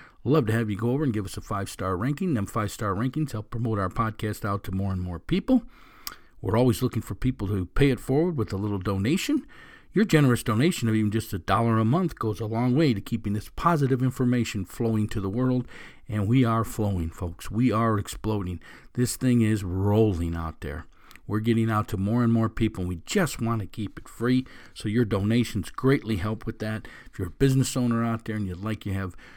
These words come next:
your product talked about on our show, your service, whatever it is, you want to sponsor our podcast,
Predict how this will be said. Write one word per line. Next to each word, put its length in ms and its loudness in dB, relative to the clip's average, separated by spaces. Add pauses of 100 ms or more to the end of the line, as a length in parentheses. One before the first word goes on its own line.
(180)
your 180 2
product 400 0
talked 260 -2
about 260 -2
on 140 -2
our 160 0
show, 300 -2
your 200 0
service, 480 -4
whatever 400 -2
it 60 -2
is, 200 -2
you 60 -4
want 140 -4
to 60 -10
sponsor 440 -4
our 100 -2
podcast, 640 -6